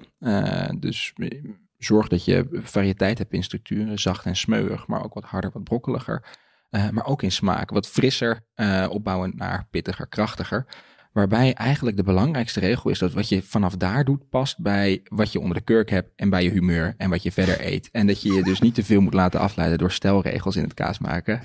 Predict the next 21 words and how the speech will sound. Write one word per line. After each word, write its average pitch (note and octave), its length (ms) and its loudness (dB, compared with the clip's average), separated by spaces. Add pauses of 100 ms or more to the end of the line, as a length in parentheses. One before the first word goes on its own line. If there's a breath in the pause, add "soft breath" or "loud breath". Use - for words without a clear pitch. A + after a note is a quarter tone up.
of - 140 -14
kaas G2 260 -2
eten. - 360 -4 (440 soft breath)
Andere C#3 260 4
belangrijke D3+ 360 0
regel, D3 420 2
regel D3 380 2
waar G2 120 4
je E2 160 0
wel G#2 300 0
echt D3+ 100 -2
niet D#3 140 0
omheen B2 260 0
kan, C3+ 240 -2
is, - 300 -4
eh, A2+ 180 -8
eet B2+ 340 0
kaas F#2 340 2
die F#2 300 -6
rijp F#2 400 0
is. - 240 -6